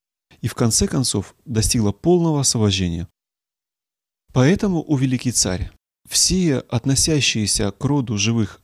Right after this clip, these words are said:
людей должны очень беречься от прегрешения телом и словом, не оскорблять и не бесчестить других». Царь Пасинаджи со свитой, а также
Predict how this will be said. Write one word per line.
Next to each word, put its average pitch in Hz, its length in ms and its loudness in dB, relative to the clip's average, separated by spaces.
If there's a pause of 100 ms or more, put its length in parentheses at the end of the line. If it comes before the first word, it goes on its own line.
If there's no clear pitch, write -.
людей 107 640 -4 (400)
должны 117 460 0 (100)
очень 170 400 -2
беречься 113 680 -2 (160)
от - 200 -6
прегрешения 117 840 -2
телом 156 640 -2
и - 80 -8
словом, 95 560 -2 (560)
не 117 160 2
оскорблять 113 840 -2
и 127 80 -2
не 117 140 2
бесчестить 107 800 -4
других». 101 440 -6 (1800)
Царь 151 260 0
Пасинаджи 147 540 -4
со - 180 -4
свитой, - 520 -6
а 117 100 -2
также 123 420 -2